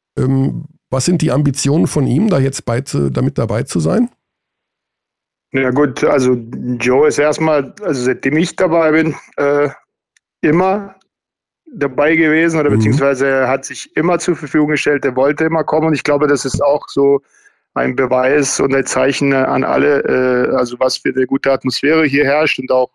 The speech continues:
Speaker 2: also nicht nur erfolgreich, äh, sportlich, sondern einfach, dass die Jungs gerne kommen und gerne miteinander auch Zeit verbringen, gerne miteinander Basketball spielen. Und, äh, der hat sich, äh, wohl gemeldet,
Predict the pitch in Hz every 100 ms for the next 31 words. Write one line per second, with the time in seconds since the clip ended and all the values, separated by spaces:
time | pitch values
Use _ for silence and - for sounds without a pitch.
0 | _ _ - 202 151 127 120 131 - 139
1 | 127 - 139 143 135 135 - 131 127 -
2 | - 147 156 156 143 135 131 139 131 127
3 | 131 135 139 - 131 139 143 - 143 147
4 | 127 135 139 135 - 139 139 131 131 -
5 | 143 - 139 139 143 135 135 131 139 135
6 | 131 135 143 151 147 - 151 151 - _
7 | _ _ - - _ _ _ 135 131 127
8 | 131 127 131 131 131 131 131 - - 127
9 | 123 135 - 135 - - 135 135 - -
10 | - _ 190 135 147 139 131 135 156 175
11 | 170 -